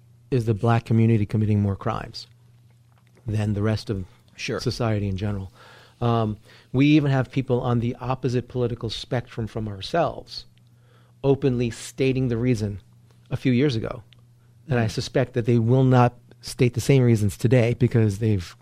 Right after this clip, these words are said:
Speaker 1: moved on. I'm speaking specifically of Don Lemon, the C N N anchor,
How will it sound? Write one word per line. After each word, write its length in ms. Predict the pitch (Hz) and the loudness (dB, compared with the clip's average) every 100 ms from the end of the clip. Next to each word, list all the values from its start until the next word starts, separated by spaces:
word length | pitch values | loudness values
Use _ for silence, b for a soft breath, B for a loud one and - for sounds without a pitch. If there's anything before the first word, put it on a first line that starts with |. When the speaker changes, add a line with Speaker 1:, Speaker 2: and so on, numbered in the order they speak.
| _ | _
Speaker 1:
moved 220 | 113 101 | 2 4
on. 260 | 113 113 104 - _ b b b b b | 4 2 -2 -12 _ b b b b b
I'm 120 | - 113 | -2 -2
speaking 340 | - 127 110 | 0 -2 -2
specifically 680 | - - 117 127 131 120 123 | -6 -4 0 2 2 2 4
of 160 | 107 98 | 4 6
Don 320 | 110 110 107 | 6 6 6
Lemon, 420 | 113 117 104 98 | 6 6 4 2
the 220 | 107 101 | -2 -4
C 240 | 95 151 127 | -4 0 4
N 80 | |
N 120 | 113 110 | 8 8
anchor, 440 | 113 120 113 - | 8 4 -2 -10